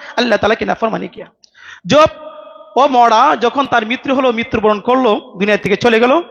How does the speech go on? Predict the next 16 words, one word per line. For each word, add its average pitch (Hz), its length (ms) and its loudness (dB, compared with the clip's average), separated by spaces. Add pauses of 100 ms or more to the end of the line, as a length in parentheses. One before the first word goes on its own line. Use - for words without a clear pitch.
(280)
তো 254 120 4
লোগো 254 240 4
নে 262 200 4
উসকো 233 380 2
পাকড় 226 380 0
কর 254 340 0 (520)
কোড়ে 254 360 4
করকট 262 460 -2 (180)
কি 220 200 -4 (760)
ডা-, 214 340 0
ডা-, 202 240 -2
ঢাল 196 260 0
পর 247 200 0
ঢালে। 170 300 0 (640)
যখন 311 300 0
সে 277 360 2